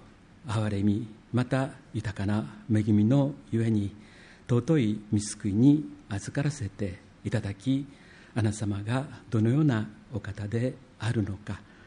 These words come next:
また私たちに対してどのようなことを望んでおられるのか、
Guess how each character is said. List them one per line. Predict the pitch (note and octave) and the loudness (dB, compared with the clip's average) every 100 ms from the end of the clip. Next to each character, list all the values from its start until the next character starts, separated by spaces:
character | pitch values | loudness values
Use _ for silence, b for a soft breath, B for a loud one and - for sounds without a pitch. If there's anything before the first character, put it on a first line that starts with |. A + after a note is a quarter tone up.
| B B | B B
ま | C#3+ | 0
た | D3 C3+ C#3+ C3 | 2 -2 -2 -6
私 | A#2 C3+ | -4 -2
た | B2 | -4
ち | - A2 | -2 0
に | G#2 | 0
対 | G#2+ C3 A2 | -2 -4 -4
し | - | -8
て | G2+ G2+ B B B B | -12 -12 B B B B
ど | C3 | 8
の | D3 | 8
よ | D#3+ | 8
う | |
な | C#3+ | 4
こ | D3 | 0
と | F3 F#3+ A2 | 0 0 2
を | A2+ | 2
望 | G#2+ G#2 G2+ | 2 2 -2
ん | G2+ A2+ | -2 -2
で | C3+ D3 - - | -2 -4 -8 -6
お | G2+ | -4
ら | A2 | -2
れ | B2+ | -2
る | A#2+ | 0
の | G2 F2+ | -2 -6
か、 | - | -12